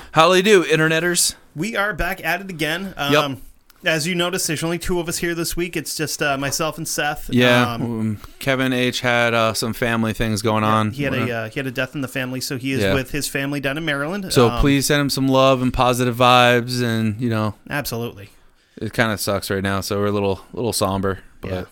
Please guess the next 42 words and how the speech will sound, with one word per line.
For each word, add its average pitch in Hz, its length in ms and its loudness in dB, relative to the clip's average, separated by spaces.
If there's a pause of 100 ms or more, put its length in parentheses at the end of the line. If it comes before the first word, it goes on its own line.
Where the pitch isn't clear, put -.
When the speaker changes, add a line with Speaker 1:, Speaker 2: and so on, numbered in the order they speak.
(100)
Speaker 2:
Yeah. 117 280 -8
Um, 104 140 -12 (540)
so - 200 0
Speaker 1:
it's 170 80 4
okay. 101 300 0 (240)
Speaker 2:
we're 170 320 -4 (160)
kinda 180 260 -2
not 160 260 -4
continuing 147 560 -4
on 139 240 -2
with 131 460 -4
our 127 280 -4
regularly 151 540 -4
scheduled 139 480 -4
episodes 147 440 -4
because 131 460 -4 (1040)
Speaker 1:
It, - 120 0 (140)
it 196 60 2
Speaker 2:
we 202 80 4
Speaker 1:
won't 208 140 4
be 185 80 4
the 160 100 0
same. 110 340 2
Speaker 2:
Exactly. 170 420 -2
Speaker 1:
He 143 60 0
Speaker 2:
And 151 100 2
Speaker 1:
needs 139 160 2
to - 20 -6
be 101 140 0
here. 92 160 0
Speaker 2:
we 208 100 -2
want 214 240 -4
every, 190 200 -4
we 208 200 -6
want 196 220 -4
the 156 60 -6
whole 170 140 -4
fucking 156 300 -8
team 156 220 -6
here 123 120 -4
for 120 120 -10
that. 104 280 -8